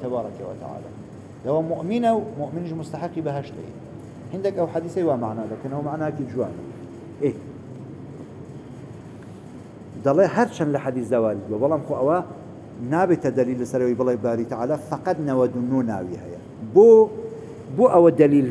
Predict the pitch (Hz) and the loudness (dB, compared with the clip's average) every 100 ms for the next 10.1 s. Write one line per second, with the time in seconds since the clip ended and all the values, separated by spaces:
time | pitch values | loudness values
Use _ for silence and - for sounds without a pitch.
0 | 135 139 151 208 196 - - - - 147 | 2 2 2 2 -2 -10 -14 -16 -6 -2
1 | 151 196 - 240 185 196 220 208 202 202 | 2 0 2 2 6 6 8 6 6 6
2 | 202 220 202 180 - 214 208 - 190 185 | 8 8 8 6 0 -2 -2 -2 -2 0
3 | 202 196 175 190 180 185 180 165 131 139 | 2 4 2 0 -2 -2 -2 -4 0 0
4 | 98 - 107 160 175 175 202 233 - - | 0 -8 -2 -2 0 -4 -6 -8 -14 -16
5 | - - - - - - - - - - | -16 -16 -16 -16 -16 -16 -16 -16 -16 -18
6 | - - - - - - - - - - | -18 -16 -16 -16 -18 -16 -14 -14 -14 -14
7 | - - 247 240 214 - - 196 208 208 | -6 0 4 6 6 4 0 2 4 6
8 | 220 220 220 220 156 175 180 233 - - | 8 8 6 4 2 4 6 4 0 -10
9 | - - - - - - 147 185 180 220 | -14 -14 -16 -16 -16 -10 0 2 2 2
10 | 208 | 2